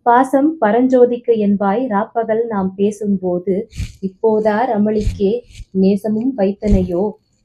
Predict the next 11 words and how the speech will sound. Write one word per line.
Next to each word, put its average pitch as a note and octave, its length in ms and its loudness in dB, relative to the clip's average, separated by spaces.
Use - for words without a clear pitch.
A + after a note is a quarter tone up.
நேரிழையாய் G#3 760 2
நேரிழையீர் G#3 720 2
சீச்சி A3 480 -8
இவையும் G#3+ 520 0
சிலவோ, F#3+ 360 0
விளையாடி G#3+ 580 0
ஏசும் G#3 500 -2
இடம் G3+ 300 -2
ஈதோ? F#3 400 -2
விண்ணோர்கள் A#3+ 680 4
ஏத்துதற்கு A3 680 -4